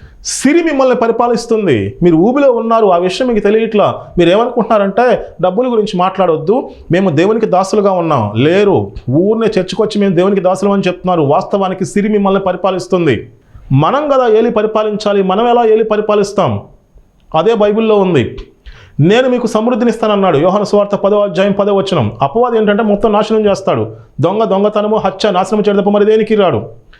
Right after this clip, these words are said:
యేసు ప్రభు ఏం చేస్తానని చెప్పాడు? మనకు సమృద్ధిని ఇస్తానని చెప్పాడు. నువ్వు సమృద్ధిలో ఉన్నావనుకో, సిరి నిన్ను పరిపాలించదు, నువ్వు పరిపాలిస్తావు. సమస్యల కింద మనం నలిగిపోవటం కాదు,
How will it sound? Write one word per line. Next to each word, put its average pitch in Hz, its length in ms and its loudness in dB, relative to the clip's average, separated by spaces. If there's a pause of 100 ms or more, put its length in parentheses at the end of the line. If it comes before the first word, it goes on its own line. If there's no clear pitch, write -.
(200)
యేసు 226 200 2
ప్రభు 233 240 0
ఏం 220 200 2
చేస్తానని 220 360 -2
చెప్పాడు? 214 220 0
మనకు 214 140 0
సమృద్ధిని 226 480 -2
ఇస్తానని 214 360 -2
చెప్పాడు. 175 280 -2 (460)
నువ్వు 196 120 4
సమృద్ధిలో 247 680 0
ఉన్నావనుకో, 214 840 0 (240)
సిరి 262 340 0
నిన్ను 247 280 2
పరిపాలించదు, 208 840 -2 (240)
నువ్వు 190 320 4
పరిపాలిస్తావు. 214 800 -2 (280)
సమస్యల 254 440 -2
కింద 247 200 -2
మనం 220 280 2
నలిగిపోవటం 233 480 0
కాదు, 135 380 -2